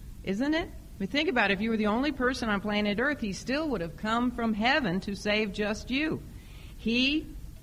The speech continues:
he had divine appointments. Remember how it said he must needs go through Samaria?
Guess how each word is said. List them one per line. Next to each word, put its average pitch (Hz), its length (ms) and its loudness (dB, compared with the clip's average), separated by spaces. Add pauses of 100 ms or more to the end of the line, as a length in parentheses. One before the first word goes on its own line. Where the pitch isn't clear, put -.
(200)
he 247 280 -2
had 269 340 2
divine 202 420 4
appointments. 269 540 -2
Remember 269 380 2
how 254 220 4
it - 140 -2
said 220 280 2
he 220 180 2
must 180 300 0
needs 196 440 0
go 190 300 2
through 196 300 -2
Samaria? 185 680 0